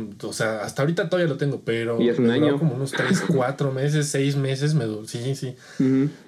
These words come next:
Speaker 1: me duró seis meses la, la decepción y pues ya ahorita ya, pues ya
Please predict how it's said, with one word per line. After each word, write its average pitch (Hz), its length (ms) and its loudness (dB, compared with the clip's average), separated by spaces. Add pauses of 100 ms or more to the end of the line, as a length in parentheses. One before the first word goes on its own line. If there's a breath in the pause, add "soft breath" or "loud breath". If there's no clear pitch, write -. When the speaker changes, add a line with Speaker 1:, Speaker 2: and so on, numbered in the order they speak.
Speaker 1:
me 120 60 -4
duró 120 460 -2
seis 120 200 -6
meses 123 240 -6
la, 101 160 -8
la 101 180 -12
decepción 104 560 -4
y - 120 -6
pues - 180 -20
ya 110 140 -4
ahorita 107 200 -6
ya, 120 220 -4
pues - 140 -20
ya 139 120 -14